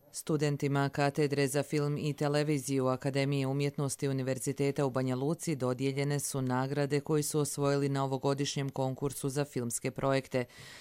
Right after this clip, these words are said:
Prva nagrada dodijeljena je Sari Radusinović za projekat Kad zaboraviš Juli, a druga Vuku Pjetloviću za njegov projekat So. Treću nagradu ravnopravno dijele Boško Krkljaš i Stevan Tomić za filmske projekte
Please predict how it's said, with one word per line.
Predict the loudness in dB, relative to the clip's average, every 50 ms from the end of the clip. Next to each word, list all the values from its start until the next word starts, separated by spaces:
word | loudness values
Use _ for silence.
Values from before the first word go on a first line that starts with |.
| -20 -20 -20 -6
Prva | -2 0 2 2 2
nagrada | 2 4 2 2 2 0 0 2 2 0
dodijeljena | 2 2 0 0 0 0 0 0 0 0 2 2 0
je | 0 0
Sari | -2 0 0 2 2 2 2 2
Radusinović | 0 0 0 0 -2 -2 0 0 2 2 2 2 2 0 -4 -4 -2
za | -2 -2
projekat | 0 0 0 2 2 2 0 0 0 -2 -2 -2 -6
Kad | -10 -6 -4 -4 -2
zaboraviš | -2 -4 0 0 0 0 0 0 0 0 -2 -2 -2
Juli, | -2 0 0 2 0 0 -2 -4 -8 -16 -18 -18 -18 -12 -4
a | -4 -2
druga | 0 0 -2 0 0 0
Vuku | 2 2 0 -2 -2 -6
Pjetloviću | -4 0 0 0 0 0 0 0 0 0 -2 -2 -2
za | 0 0
njegov | 0 0 0 0 0 0 -2 -4
projekat | -2 -2 -2 0 0 -2 -2 -2 -2 -2 -2
So. | -4 -2 0 2 2 2 0 -4 -8 -16 -20 -20 -20 -20 -18 -4
Treću | 0 0 0 2 2 0
nagradu | 2 2 2 2 2 2 2 2 2
ravnopravno | 2 2 0 0 -2 0 0 0 2 2 2 2
dijele | 0 0 0 0 2 2 0 0
Boško | 0 0 -2 -2 -2 -2 -2 -2 -2
Krkljaš | -2 -2 -4 -2 -2 0 0 0 0 0 -2
i | -2 -2
Stevan | -2 0 0 0 2 2 0 0
Tomić | 2 2 2 2 2 0 -2 -4 -6
za | -2 -2 -2
filmske | -2 0 -2 0 0 -2 -2 -2 -4
projekte | -2 0 0 2 2 2 0 0 -2 -4 -4